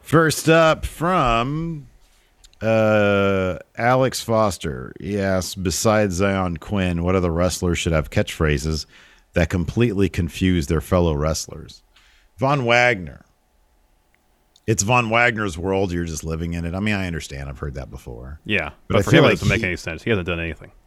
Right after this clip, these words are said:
Speaker 1: He hasn't really done anything.
Speaker 2: He hasn't done anything.
Speaker 1: In fact, he's underperformed.
Speaker 2: Yeah, he
Speaker 1: Like
Speaker 2: has. He debuted in the cha-, in a match to,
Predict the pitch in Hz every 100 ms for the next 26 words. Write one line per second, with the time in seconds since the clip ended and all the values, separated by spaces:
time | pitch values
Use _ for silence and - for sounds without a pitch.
0 | _ - - - 147 190 170 131 107 98
1 | 113 80 67 62 135 127 101 131 85 65
2 | - - 127 - 175 160 135 95 - 104
3 | 143 107 87 76 85 78 73 71 78 -
4 | _ 117 151 117 113 - 107 - - 120
5 | 107 151 113 151 170 113 107 - 135 113
6 | 107 107 131 - 113